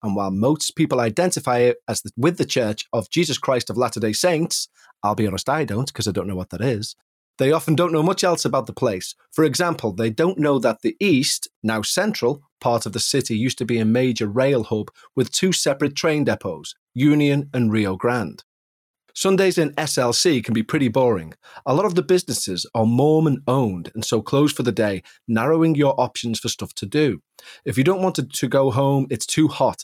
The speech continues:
to be outside. Back when I lived there, a lot of us younger people would go from church directly to Crossroads Mall, which was built on the park of the old rail yard. We'd get something to eat, hang out, talk. Like I said,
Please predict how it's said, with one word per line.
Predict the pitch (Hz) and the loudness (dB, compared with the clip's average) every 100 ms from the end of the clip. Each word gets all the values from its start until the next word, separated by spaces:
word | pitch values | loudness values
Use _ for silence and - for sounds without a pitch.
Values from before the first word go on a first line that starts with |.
| - | -8
to | 113 | -2
be | 113 | 0
outside. | 98 95 117 110 90 76 _ _ _ _ _ _ _ - | 0 -2 -2 -2 -2 -10 _ _ _ _ _ _ _ -4
Back | 185 196 | -2 0
when | 214 | 0
I | 196 | 4
lived | 165 131 - | 4 2 0
there, | 107 107 - | -2 -2 -2
a | 123 | 0
lot | 170 | 2
of | 170 | 2
us | 151 | 0
younger | 143 170 143 | 2 2 2
people | - 113 107 | 0 -2 -2
would | 107 104 | -4 0
go | 120 | -2
from | - 113 | 0 -4
church | - 131 151 - - | 0 2 2 0 -2
directly | 127 120 160 - 139 | 0 0 -2 -2 -4
to | 117 | -4
Crossroads | 117 151 143 - 135 127 - | -4 -2 -2 -2 -2 0 0
Mall, | 120 135 110 73 - _ _ _ | 0 2 0 -2 -10 _ _ _
which | 123 123 | -2 0
was | 117 | 0
built | 170 190 - | 0 0 -2
on | - 135 | -2 -2
the | 120 | 0
park | - 139 135 - | 0 2 2 -2
of | 107 | -4
the | 123 - | -2 0
old | 127 135 135 123 | 2 2 0 -4
rail | 120 120 127 104 | -2 2 2 0
yard. | 98 76 60 _ _ _ _ - _ | -4 -8 -12 _ _ _ _ -20 _
We'd | - 123 | 0 2
get | 185 - | 2 0
something | 202 190 | -2 -2
to | 151 127 | 0 0
eat, | 127 - _ | 0 -4 _
hang | - 175 175 127 | -8 -4 0 0
out, | 113 117 - - | 0 -2 -10 -10
talk. | - 123 113 113 - _ - | -2 0 0 -6 -14 _ -4
Like | 175 165 | -2 0
I | |
said, | 151 - 113 92 | 0 0 -2 -4